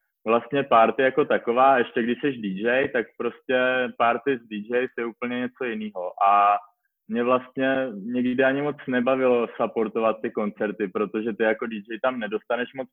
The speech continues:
pozornosti, nikoho tam moc nezajímáš a je to vlastně takový jako nudný hraní. Takže já jsem asi proto měl tendence jako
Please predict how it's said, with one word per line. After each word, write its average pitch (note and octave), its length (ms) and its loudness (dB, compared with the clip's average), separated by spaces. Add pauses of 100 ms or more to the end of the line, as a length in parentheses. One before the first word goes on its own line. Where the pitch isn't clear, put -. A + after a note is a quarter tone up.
pozornosti, A#2 720 -6
nikoho A2+ 280 -4
tam A#2+ 160 -6
moc B2 200 -8
nezajímáš A#2+ 640 -2 (200)
a A2 220 4 (520)
je A2 120 2
to A#2 140 -2
vlastně A2+ 400 0 (180)
takový A#2 320 -2
jako A#2+ 220 2
nudný B2 400 -2
hraní. A2 560 2
Takže G#2+ 220 0
já A2+ 240 6
jsem B2+ 240 -2
asi A2+ 320 -6
proto A#2 280 0
měl B2+ 220 2
tendence B2 640 -2 (580)
jako A#2 420 -2